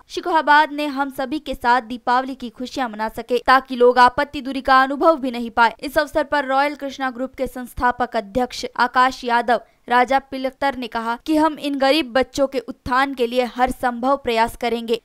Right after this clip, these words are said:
रॉयल कृष्णा ग्रुप का शिक्षा से शुरू हुआ मिशन अब रुकने वाला नहीं है। हर त्योहार मुझे इन्हीं गरीब बच्चों के साथ मनाना है ताकि इन बच्चों को यह न लगे कि यह गरीब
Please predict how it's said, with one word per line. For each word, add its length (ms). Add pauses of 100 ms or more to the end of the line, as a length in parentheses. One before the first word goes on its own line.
रॉयल 260
कृष्णा 360
ग्रुप 380
का 140 (140)
शिक्षा 480
से 220
शुरू 340
हुआ 280
मिशन 480
अब 220
रुकने 320
वाला 240
नहीं 240
है। 180 (160)
हर 120
त्योहार 540
मुझे 300
इन्हीं 420
गरीब 240
बच्चों 300
के 120
साथ 300 (120)
मनाना 320
है 200 (160)
ताकि 280
इन 140
बच्चों 340
को 320
यह 180
न 80
लगे 360
कि 140
यह 220
गरीब 320